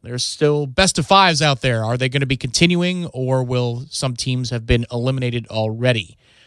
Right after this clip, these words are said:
So we don't know when we're gonna start our third game, but we have seen, hopefully everybody has,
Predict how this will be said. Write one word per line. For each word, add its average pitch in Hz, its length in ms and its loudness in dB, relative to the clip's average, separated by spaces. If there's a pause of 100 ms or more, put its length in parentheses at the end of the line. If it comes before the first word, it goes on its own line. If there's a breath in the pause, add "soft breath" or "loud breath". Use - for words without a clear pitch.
(220 soft breath)
So 110 140 -8
we 110 80 -4
don't 151 140 2
know 165 100 0
when 165 140 0
we're 160 80 -2
gonna 147 120 -4
start 165 280 2
our 143 100 0
third 170 300 -2
game, 165 300 2
but 139 200 -2
we 143 180 0
have 202 460 0
seen, 196 540 -6 (600)
hopefully 156 360 4
everybody 131 320 0
has, 113 360 -6